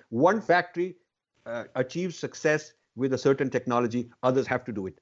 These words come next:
So the scaling is very rapid, and there's a lot of capital available to do that.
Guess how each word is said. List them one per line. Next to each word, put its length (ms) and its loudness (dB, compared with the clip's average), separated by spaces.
So 100 -2
the 80 -2
scaling 420 4
is 80 -2
very 200 -4
rapid, 320 -8
and 120 -6
there's 120 -4
a 40 -4
lot 180 0
of 100 -6
capital 340 -4
available 320 -2
to 140 -12
do 180 -2
that. 220 -4